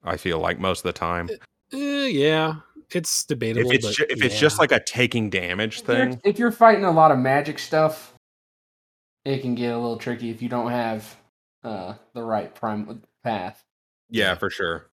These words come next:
Speaker 2: Depends. There, I mean, there, yeah. D and D is a dynamic enough game that you can make an argument for almost anything to be almost anything in the right circumstance.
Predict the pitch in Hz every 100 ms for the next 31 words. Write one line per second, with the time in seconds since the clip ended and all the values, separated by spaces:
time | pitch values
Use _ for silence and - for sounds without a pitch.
0 | _ _ _ - - 196 180 - - _
1 | _ _ - 208 202 190 190 196 190 175
2 | 165 123 151 _ _ _ _ - 165 160
3 | 156 139 117 113 113 117 117 113 117 107
4 | 101 104 101 95 - _ _ _ _ _
5 | _ _ _ 120 120 117 113 104 104 104
6 | 104 - - 104 135 120 110 101 110 107
7 | 98 95 92 95 98 90 85 85 - 90
8 | 90 92 90 101 95 87 87 85 - 95
9 | - - 76 - -